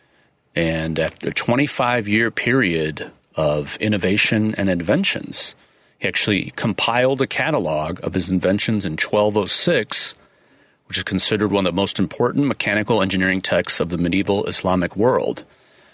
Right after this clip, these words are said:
And that, uh, that book is known as the Book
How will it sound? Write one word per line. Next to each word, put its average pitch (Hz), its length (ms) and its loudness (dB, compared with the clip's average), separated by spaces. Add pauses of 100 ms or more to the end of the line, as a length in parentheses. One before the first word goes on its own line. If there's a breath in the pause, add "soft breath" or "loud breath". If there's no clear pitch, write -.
(180 soft breath)
And 82 120 0
that, 87 220 2
uh, 78 400 -2 (460)
that 92 220 -2
book 110 240 2
is 110 140 0
known 98 560 0 (520 soft breath)
as 90 420 2
the 90 100 -2
Book - 340 -4